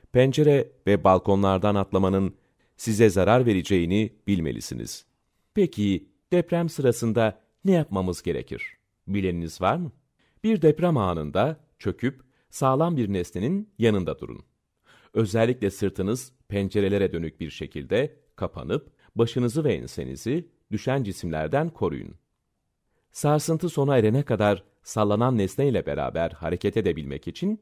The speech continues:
tutunun. Bu sırada diğer kolunuzun üzerine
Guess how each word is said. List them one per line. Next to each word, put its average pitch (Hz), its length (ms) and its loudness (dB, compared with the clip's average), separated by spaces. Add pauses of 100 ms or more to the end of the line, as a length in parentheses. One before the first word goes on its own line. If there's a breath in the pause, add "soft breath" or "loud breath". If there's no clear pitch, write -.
(120)
tutunun. 71 380 -6 (960)
Bu 196 60 -4
sırada 143 580 2 (140)
diğer 170 260 0
kolunuzun 110 640 0
üzerine 87 580 -4